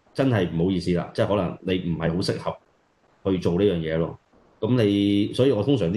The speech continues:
啲就會係，係，一定係 blacklist 㗎。因為你咩啊嘛，你講得唔好，你仲可以提升，你仲有個人一定係啊，你越做得多就越好啊。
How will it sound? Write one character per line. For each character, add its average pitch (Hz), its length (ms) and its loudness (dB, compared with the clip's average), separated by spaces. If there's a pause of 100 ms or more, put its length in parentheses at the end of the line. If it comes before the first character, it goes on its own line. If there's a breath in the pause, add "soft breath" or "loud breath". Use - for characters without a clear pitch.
(100)
啲 117 40 -4
就 95 100 0
會 92 340 0
係， 73 400 -6 (300)
係， 87 320 -2 (160)
一 139 80 0
定 127 80 -4
係 85 240 -2
blacklist 98 400 -4
㗎。 - 60 -20 (1200)
因 220 80 6
為 175 140 8
你 156 60 4
咩 180 100 6
啊 180 80 6
嘛， 147 340 4
你 127 200 2 (260)
講 117 160 2
得 170 100 4
唔 117 180 -2
好， 98 120 2
你 127 80 0
仲 110 140 0
可 104 100 2
以 98 400 0 (920)
提 92 160 0
升， 120 300 2 (200)
你 113 100 0
仲 107 140 -2
有 98 120 -2
個 98 240 2 (240)
人 87 240 -2
一 110 120 2
定 107 180 2
係 90 180 0
啊， 87 80 0
你 98 160 0
越 85 140 -4
做 92 160 0
得 113 80 2
多 117 160 0
就 107 100 -2
越 82 120 -2
好 80 140 -6
啊。 87 200 -2